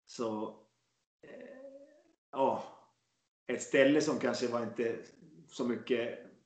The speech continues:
idrottsmässigt hem från början blev ju det, det, det enda och största hemmet idrottsmässigt till, till, till slut ju. Och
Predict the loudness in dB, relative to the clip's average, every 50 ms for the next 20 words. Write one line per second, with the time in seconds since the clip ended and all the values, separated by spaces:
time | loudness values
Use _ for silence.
0 | _ _ _ 2 4 4 4 4 0 -2 -4 -4 -4 -4 -4 -2 -2 0 0 0
1 | -2 -4 -8 -10 -12 -14 -20 _ _ _ _ _ _ _ -4 -4 -2 4 6 8
2 | 8 10 8 6 4 2 0 0 2 2 2 2 2 0 0 0 0 -2 -4 -8
3 | -14 -20 -20 _ _ _ _ _ _ _ _ _ _ _ _ _ _ _ _ _
4 | _ _ -12 -12 -6 -2 0 0 2 0 0 -2 -6 -10 -14 -18 _ _ 0 0
5 | 2 2 2 0 -2 -4 -6 -6 -6 -6 -4 -4 -4 -6 -6 -8 -8 -10 -12 -14
6 | -16 -20 _ _ -6 -2 -2 -2 0 0 0 0 0 0 -2 -6 -8 -12 -18 -20
7 | _ _ _ _ _ _ _ _ _ _ _ _ _ -8 -6 -2 0 0 0 0
8 | 0 -2 -2 -2 -4 -6 _ -2 0 0 0 0 -2 -4 -6 -4 -4 -4 -4 -4
9 | -4 -4 -4 -4 -6 -6 -10 -10 -8 -8 -8 -8 -8 -8 -8 -8 -6 -6 -8 -6
10 | -2 0 0 0 0 -4 -6 -8 -6 -6 -6 -8 -10 -12